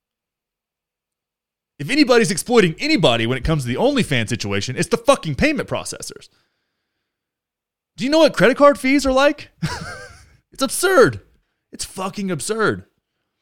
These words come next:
So I think this is a really great thing. And, and, and again, I wanna point out how much this exposes,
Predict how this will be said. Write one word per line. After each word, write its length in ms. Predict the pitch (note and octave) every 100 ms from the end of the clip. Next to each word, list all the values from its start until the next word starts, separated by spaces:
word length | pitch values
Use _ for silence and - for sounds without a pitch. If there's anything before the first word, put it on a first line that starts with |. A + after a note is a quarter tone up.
| _ _ _ _ _ _ _ _ _ _ _ _ _ -
So 120 | E3
I 60 |
think 100 | G3
this 120 | G#3 F3
is 60 |
a 60 | F3
really 180 | D#3 C3+
great 200 | C#3+ C3
thing. 160 | C#3+
And, 120 | C3
and, 300 | D3+ D3 D3+ D3
and 100 | A#2+
again, 300 | C#3+ C3+ G#2
I 60 | A2
wanna 200 | D3 B2+
point 280 | - D#3+
out 200 | D3 - _ _
how 200 | - E3+
much 240 | D#3+ D3 -
this 140 | B2+
exposes, 800 | - - G#3+ A3+ D#3 F#2+ F#2+ -